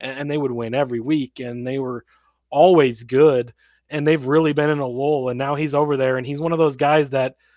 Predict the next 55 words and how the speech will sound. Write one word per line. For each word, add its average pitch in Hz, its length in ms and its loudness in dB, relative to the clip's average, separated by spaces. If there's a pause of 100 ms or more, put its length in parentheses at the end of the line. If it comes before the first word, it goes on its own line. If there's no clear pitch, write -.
(140)
when, 143 160 -6
when 143 140 -4
he 180 160 -4
gets 180 220 0
his 156 140 -6
mindset 147 480 0
on 131 120 -4
something, 135 340 -8
he's 151 200 -8
not 170 180 -2
gonna 143 140 -6
sleep 143 380 -6
until 123 260 -12
he 127 140 -8
accomplishes 110 640 -16
it. 107 120 -20 (380)
And 131 140 -4
I 147 80 4
think 156 220 -4
he 160 120 -2
wants 147 240 -4
to 127 100 -14
come 147 220 -4
out. 139 180 -2
I 151 60 4
don't 156 100 2
know 156 60 4
if 139 80 -2
you've 139 140 -6
seen 156 180 -6
his 123 100 -8
paint 147 280 -10
scheme. 120 380 -16 (520)
It's - 80 -10
a 135 40 -8
cool 151 260 0
looking 143 260 -2
purple 139 360 -4
car 113 220 -12
he's 113 140 -16
gonna 117 160 -18
be 110 120 -18
driving. 110 480 -14
It's, - 220 -20 (560)
it's 143 160 0
pretty, 139 420 8
uh, 120 200 8
fancy 139 400 -2
looking. 123 280 0
I, 131 60 -2
I 127 220 0
like 131 260 2
it 123 60 -4
a 120 40 -2
lot, 117 380 -2